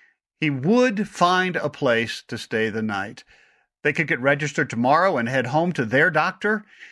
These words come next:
He saw the Cathedral of the Immaculate Conception just ahead on his right. "Closed," the sign said.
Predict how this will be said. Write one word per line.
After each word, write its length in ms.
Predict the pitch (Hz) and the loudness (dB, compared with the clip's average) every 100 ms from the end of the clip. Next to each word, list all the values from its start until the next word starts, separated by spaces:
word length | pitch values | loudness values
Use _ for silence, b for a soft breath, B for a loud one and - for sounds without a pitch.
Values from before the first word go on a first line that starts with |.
| B | B
He 120 | B 208 | B -2
saw 300 | - 240 247 | 2 2 2
the 100 | 247 | 2
Cathedral 580 | 180 - 226 170 143 | -2 -2 -4 0 0
of 60 | 147 | 2
the 100 | 151 | 2
Immaculate 580 | 135 143 190 - 196 185 | 0 0 0 -2 -2 -2
Conception 680 | 185 - 175 165 - 123 123 | -4 0 0 0 -2 -4 -2
just 240 | 147 147 | -2 0
ahead 280 | 139 143 127 | 2 2 2
on 140 | 120 | 0
his 180 | 113 101 | -2 0
right. 400 | 127 117 117 - - b b _ _ | 2 2 2 -6 -20 b b _ _
"Closed," 920 | - 190 175 127 98 95 87 - - - _ | 2 6 6 4 -2 -8 -10 -14 -16 -20 _
the 80 | 98 | -10
sign 440 | - 107 104 95 | -4 -2 -2 -6
said. 500 | - 107 107 147 143 | -8 -4 0 -2 -4